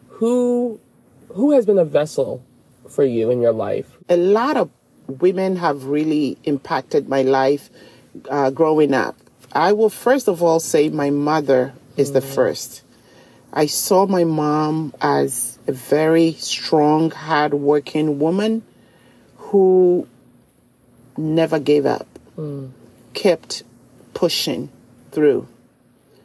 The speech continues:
Speaker 2: Uh, having five girls as she raised us,
Speaker 1: Mm-hmm.
Speaker 2: did her very utmost best
Speaker 1: Mm.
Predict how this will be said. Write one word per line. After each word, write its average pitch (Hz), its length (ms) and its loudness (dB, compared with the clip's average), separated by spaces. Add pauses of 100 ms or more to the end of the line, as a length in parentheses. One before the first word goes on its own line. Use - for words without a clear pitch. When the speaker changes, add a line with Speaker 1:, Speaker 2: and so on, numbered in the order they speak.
(520)
Speaker 2:
Uh, 139 140 -10
having 196 380 0
five 165 440 0
girls 151 680 0
as 147 520 -4
she 165 180 0
raised 156 500 2
us, 123 460 -4
Speaker 1:
Mm-hmm. 147 300 -10
Speaker 2:
did 175 180 2
her 165 140 2
very 165 720 0 (480)
utmost 151 680 -2
best - 480 -2 (300)
Speaker 1:
Mm. 139 260 -8